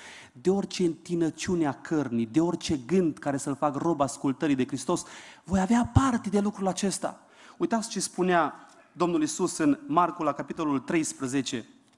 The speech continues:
în contextul acestei idei. Versetele treizeci și doi la treizeci și șapte.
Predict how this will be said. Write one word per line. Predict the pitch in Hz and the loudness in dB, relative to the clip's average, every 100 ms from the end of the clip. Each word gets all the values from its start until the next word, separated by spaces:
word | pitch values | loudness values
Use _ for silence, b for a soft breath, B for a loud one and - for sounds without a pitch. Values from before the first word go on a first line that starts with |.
| _ _ _ _ | _ _ _ _
în | - 143 | -4 -2
contextul | 139 131 156 - 143 | 0 0 -2 -4 -4
acestei | 131 143 127 131 123 | -2 -4 -6 -6 -6
idei. | 123 139 117 - - b b b b b b | -2 0 0 -6 -18 b b b b b b
Versetele | - 135 175 156 | -8 -6 -2 -4
treizeci | 131 165 151 143 | -2 -2 0 -2
și | - | -6
doi | 123 135 147 127 120 - _ _ _ | -4 0 2 2 -2 -12 _ _ _
la | 139 127 123 120 - - | -2 2 2 0 -6 -10
treizeci | 143 139 127 | -4 -4 -4
și | - | -8
șapte. | 117 - 127 - 127 | -6 -2 -2 -4 -12